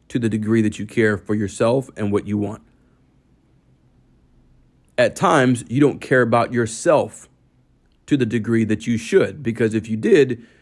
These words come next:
you'd be taking better care of yourself. Now, that does not,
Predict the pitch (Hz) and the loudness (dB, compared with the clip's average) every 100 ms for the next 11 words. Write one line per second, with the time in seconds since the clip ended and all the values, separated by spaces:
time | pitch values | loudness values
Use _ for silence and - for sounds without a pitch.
0 | _ 123 123 123 117 117 107 107 101 107 | _ -4 -2 0 -2 -4 -2 -4 -4 -4
1 | 104 101 - 71 - _ _ _ _ _ | -4 -4 -12 -14 -14 _ _ _ _ _
2 | _ _ _ _ _ _ _ _ _ _ | _ _ _ _ _ _ _ _ _ _
3 | _ _ _ _ _ _ _ _ _ _ | _ _ _ _ _ _ _ _ _ _
4 | _ - 120 117 123 151 135 147 123 120 | _ -4 -2 2 2 0 2 0 2 0
5 | 123 123 - - | 0 0 -4 -10